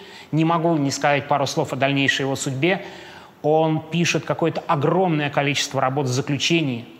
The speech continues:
Он с помощью железной воли и специальной гимнастики смог вылечиться –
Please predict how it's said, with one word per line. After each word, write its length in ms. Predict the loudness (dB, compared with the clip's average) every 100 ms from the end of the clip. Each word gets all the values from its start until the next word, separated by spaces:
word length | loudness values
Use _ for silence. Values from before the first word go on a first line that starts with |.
| -20 -20 -20 -6
Он 420 | 0 2 2 -2 -6
с 140 | -6
помощью 440 | -2 0 0 0 0
железной 560 | 2 2 2 2 -2
воли 580 | 0 0 0 0 -2 -4 -16 -6
и 180 | -2 0
специальной 640 | -2 -4 -2 2 2 2
гимнастики 1000 | 2 2 2 2 0 0 -4 -6 -6 -12 -12 -20 -18
смог 500 | -8 -2 2 0 0 -2
вылечиться – 920 | 0 4 4 2 0 -2 -4 -6